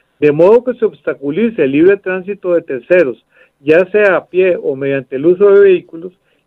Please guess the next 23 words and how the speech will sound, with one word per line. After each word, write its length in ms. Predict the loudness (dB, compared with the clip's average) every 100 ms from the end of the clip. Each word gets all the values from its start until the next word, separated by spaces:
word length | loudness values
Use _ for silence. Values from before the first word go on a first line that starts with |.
| _
impide 500 | -6 -6 -2 2 2
el 100 | 2
acceso 440 | -2 2 0 0
a 60 | -4
otros 260 | -4 -4
servicios 420 | -6 -6 -8 -8 -10
públicos 500 | -10 -10 -6 -6 0
básicos, 420 | 0 0 _ -20 _
como 140 | -6
los 160 | -4 0
de 80 | 2
educación 520 | 2 0 -4 -2 -2
y 40 |
la 180 | 0 0
salud, 340 | -2 0 0 0 _ _ _ _
o 140 | 0
impide 380 | 0 -2 0 2
el 80 | 2
ejercicio 580 | -2 -4 -10 -6 -4 -2
de 80 |
otros 280 | -4 -4 -6
derechos 360 | -2 -2 -2 -10
fundamentales, 720 | -8 -8 -8 -4 -2 0 -2